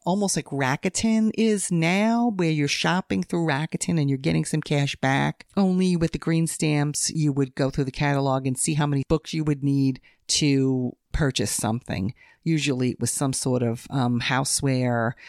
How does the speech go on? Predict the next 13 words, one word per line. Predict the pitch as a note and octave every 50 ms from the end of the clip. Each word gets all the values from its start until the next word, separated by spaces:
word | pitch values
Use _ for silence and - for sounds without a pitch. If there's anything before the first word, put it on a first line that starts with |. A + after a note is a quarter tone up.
| - - - - - -
uh, | - C#3 B2 A2+ A#2 -
an | C3+ A#2+
alarm | A#2 A2+ B2+ C#3+ D3+ D3 D3 D3
clock, | - - - D3 C#3 C#3 C#3+ C#3+ C#3 C3+ C3+ C3+ - -
which | - - - - -
people | - A#2+ - -
don't | - - B2+ -
even, | B2+ A#2 - - A2 B2 - - -
<laughs> | - _ _
don't | - C#3+ C#3+ D3
even | C3+ B2 B2
have | D3+ D3+ D#3+ D3+
anymore. | C3+ B2 B2 C3 B2+ B2 B2+ D3 F#3+